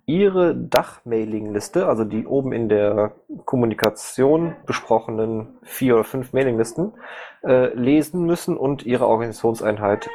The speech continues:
relevante Informationen berichten müssen. Also ein Koordinator der Arbeitskreis Kommunalpolitik muss die Mailingliste Kommunalpolitik lesen und interessante Dinge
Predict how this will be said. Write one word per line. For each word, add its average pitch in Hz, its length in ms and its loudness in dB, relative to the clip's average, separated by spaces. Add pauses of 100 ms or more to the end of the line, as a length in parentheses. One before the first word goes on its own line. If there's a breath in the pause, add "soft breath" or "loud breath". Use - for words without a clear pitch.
relevante 202 560 2
Informationen 143 560 -4
berichten 110 420 -2
müssen. 117 340 -12 (920)
Also 104 320 2
ein 104 340 0 (460)
Koordinator 135 580 2
der 120 200 0
Arbeitskreis - 760 -2
Kommunalpolitik 160 960 -2
muss 131 380 0
die 131 340 -2
Mailingliste 120 540 0
Kommunalpolitik 113 760 0
lesen 196 360 2
und 135 160 0
interessante 120 540 -4
Dinge 110 500 -2